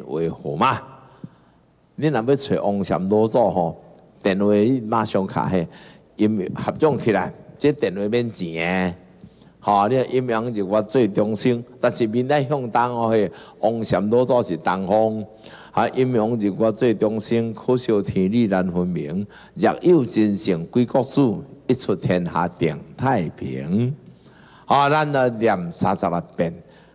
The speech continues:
较济者一百空八遍。迄限时挂号的，就是一百空八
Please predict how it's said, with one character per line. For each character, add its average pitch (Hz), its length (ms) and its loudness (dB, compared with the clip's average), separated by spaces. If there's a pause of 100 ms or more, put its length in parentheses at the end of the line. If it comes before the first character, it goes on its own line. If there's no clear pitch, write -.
较 208 120 2
济 170 240 4
者 95 380 0
一 110 80 -2
百 120 400 -2
空 123 340 -2 (200)
八 143 80 4 (360)
遍。 92 200 -2 (1700)
迄 220 580 6 (280)
限 110 320 -2
时 113 300 -4
挂 135 340 2
号 113 220 4
的， 110 220 0
就 98 140 -6
是 156 140 -6
一 175 200 -6
百 123 220 -2
空 104 280 -2
八 110 140 0